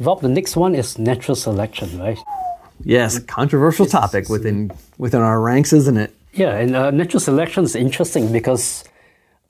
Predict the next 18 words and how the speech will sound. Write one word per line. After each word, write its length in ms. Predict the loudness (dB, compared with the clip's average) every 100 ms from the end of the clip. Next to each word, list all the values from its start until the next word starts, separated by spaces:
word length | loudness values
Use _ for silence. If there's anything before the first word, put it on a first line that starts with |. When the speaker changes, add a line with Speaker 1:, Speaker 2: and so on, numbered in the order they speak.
| _
Speaker 1:
people 240 | 0 0
tend 200 | 0 0
to 60 | 2
think 160 | 2
of 80 | 2
natural 340 | 2 2 0 -2
selection 480 | 0 0 0 0 2
as, 400 | 0 0 -6 -10
um, 300 | -4 -2 -4 -8 -14
survival 440 | -4 -2 0 0 -2
of 40 | -4
the 40 |
fittest. 540 | -6 -6 -6 -8 -10 -16 _ _
But 280 | -2 -2 -2 -8 -4
natural 260 | -2 -2
selection 380 | -2 -2 -2 -2
is 140 | -4 0
really 360 | 0 2 -2